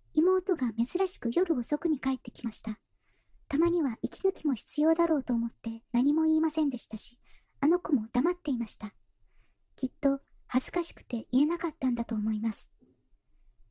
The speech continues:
しかし、一人で心の傷を抱えるのが耐えられなくなったのか、数ヶ月後、リミさんは性被害を受けたことを沙織さんに伝えた。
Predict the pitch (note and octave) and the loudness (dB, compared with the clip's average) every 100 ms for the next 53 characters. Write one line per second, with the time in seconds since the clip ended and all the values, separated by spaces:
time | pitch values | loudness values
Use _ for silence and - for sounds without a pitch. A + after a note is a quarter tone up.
0 | - - E4 - - _ _ - - A4 | -8 0 0 0 -6 _ _ -14 2 4
1 | F#4 C#4 - - C#4+ D4+ D4 D4+ - C#4 | 4 2 -4 -2 2 2 2 -2 2 0
2 | - - D4+ D4 C#4+ A#3 G#3+ - - C#4+ | 0 -2 0 2 0 -2 -6 -10 -2 0
3 | A3+ F4+ F4 C4 A#3 A3 - G#3 G3 G3 | 0 0 -2 -2 -4 -4 -4 -6 -4 -8
4 | - _ - _ _ - - D#4+ D#4+ D#4 | -8 _ -20 _ _ -10 -2 -2 0 -2
5 | - - D4 _ _ _ - E4+ F4+ - | -2 0 0 _ _ _ 2 2 4 0
6 | A#3 G3+ G3+ - _ - - F4+ E4 F4+ | -6 -6 -12 -14 _ -10 0 0 2 0
7 | D4+ A#3 G3 - C#4+ B3 A3+ - F#3+ - | 0 -2 -2 -2 -2 -2 -6 -10 -12 -8
8 | - D#4 D#4 - D4+ C#4+ C4+ - A#3+ A3+ | -2 -2 -2 -4 -2 -2 -4 -6 -6 -4
9 | A#3+ | -4